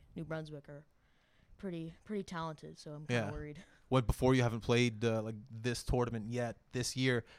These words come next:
Speaker 2: have you been in the, oh, you said you were volunteering, sorry.
Speaker 1: Yeah.
Speaker 2: But have you taken time away from volunteering to sit in the stands and watch some games?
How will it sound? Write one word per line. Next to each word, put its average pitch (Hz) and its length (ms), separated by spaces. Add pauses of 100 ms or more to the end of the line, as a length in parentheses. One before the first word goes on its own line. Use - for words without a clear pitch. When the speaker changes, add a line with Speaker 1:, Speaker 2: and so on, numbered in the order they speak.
Speaker 2:
have 127 140
you 127 80
been 123 340
in 123 180
the, 123 60
oh, 135 80
you 175 120
said 220 140
you 226 60
were 170 60
volunteering, 135 580
sorry. 101 300
Speaker 1:
Yeah. 185 80 (240)
Speaker 2:
But 120 100
have 120 120
you 117 60
taken 127 240
time 123 220
away 117 160
from 117 160
volunteering 117 540
to 117 60
sit - 220
in 117 60
the 113 80
stands 117 320
and 117 100
watch 113 220
some 120 100
games? 123 380